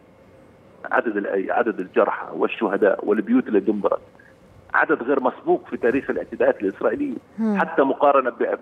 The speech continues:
Speaker 1: ب-، ب-، بحروب أخرى في ال-، في العالم، ال-، ال-، هناك الاحتلال الإسرائيلي يقوم بح-، بجرائم إبادة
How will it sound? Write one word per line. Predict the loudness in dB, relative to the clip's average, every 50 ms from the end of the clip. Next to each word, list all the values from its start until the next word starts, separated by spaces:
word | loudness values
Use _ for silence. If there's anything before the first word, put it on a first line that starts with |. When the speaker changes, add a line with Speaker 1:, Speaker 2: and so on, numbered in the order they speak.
| -4
Speaker 1:
ب-، | -2 -2 -2 -2 -4
ب-، | -6 -6 -6
بحروب | -4 -2 0 2 2 0 2 0
أخرى | -2 -2 0 2 2 2 2 2 -2
في | -8
ال-، | -10 -10 -8 -4 -2 0 0 0 0 -2 -4 -6 -10 -14 _ -6
في | -2
العالم، | 0 2 2 4 4 4 2 0 0 -6
ال-، | -10 -10 -12 -14 -12 _ -10
ال-، | -10 -8 _ -10 -4 0
هناك | 0 0 0 -2 -8 -18 -20 _ _ _ _ _ _ _ _ -4
الاحتلال | -4 -4 -6 -6 -4 -2 0 0 0 0
الإسرائيلي | -2 -6 -4 -2 -2 0 0 0 2 2
يقوم | 2 2 2 0 -2 0 0
بح-، | 0 -2 -2 -6 -12 -14 -18 -16 _ -14
بجرائم | -4 0 2 4 4 4 4 2 0 -2 -4
إبادة | -6 -2 0 2 2 2 2 2 -2 -2